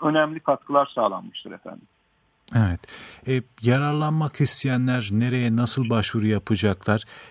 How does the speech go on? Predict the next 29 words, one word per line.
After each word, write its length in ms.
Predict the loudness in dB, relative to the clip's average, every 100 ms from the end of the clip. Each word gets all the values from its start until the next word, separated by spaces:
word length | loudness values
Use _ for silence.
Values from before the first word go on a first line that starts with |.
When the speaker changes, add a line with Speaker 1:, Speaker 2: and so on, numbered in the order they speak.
| _
Speaker 2:
E, 40 | -4 -2 -4 -10 _ -2
belirli 340 | 0 0 -2
şartlar 440 | -2 -2 -2 -2 -2
söz 300 | 0 -2 0
konusu 360 | 0 0 4
mu 160 | 4 2 -2 -4
buna 180 | -2 0
dair 300 | 2 0 -4
de? 120 | -10 -14 _ _ _ _ -12 -2
Speaker 1:
E, 220 | 0 2
şöyle 400 | 2 2 4 2
efendim, 320 | 2 0 -4 -2
demin 280 | -2 -2 2
de 60 |
arz 340 | 4 4 2 -2
ettiğim 340 | -8 -6 -4
gibi 160 | -4 -4
uygulayıcı 640 | -2 0 4 4 2 -4
kuruluş 480 | -2 0 2 -2 -2
olarak 380 | 2 2 2 0 -8 -8 0
D 160 | 2 0 0
S 80 |
İ 240 | 2 0 -2 _ _ 0 6
Speaker 2:
Evet. 100 | 6
Speaker 1:
tarafından 400 | 4 0 -4 2
alınan 460 | 2 4 0 0 0
Cumhurbaşkanlığı 880 | 2 4 4 4 2 -4 -2 -4
kararı 480 | 2 4 6 4 4
ile 320 | 0 0 -4